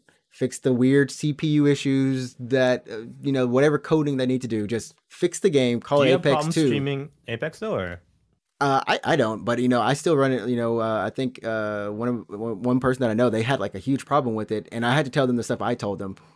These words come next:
Speaker 1: And then my friend was like, "Why does the game use so much C P U?" I'm like, "I, I don't know. Did they, I, I just assume that they programmed it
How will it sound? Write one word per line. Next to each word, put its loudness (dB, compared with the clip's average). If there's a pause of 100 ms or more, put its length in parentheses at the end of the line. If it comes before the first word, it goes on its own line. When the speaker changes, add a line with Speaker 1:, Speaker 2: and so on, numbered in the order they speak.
(260)
Speaker 1:
And 0
then 4
my 2
friend 0
was -2
like, -2 (340)
"Why -6
does -12
the -6
game -4
use -4
so -6
much -8
C -6
P -4
U?" 0
I'm -4
like, -6
"I, -4 (420)
I -2
don't 0
know. 2
Did -6
they, -6
I, -4
I -6
just -6
assume -6
that -6
they -4
programmed 0
it -4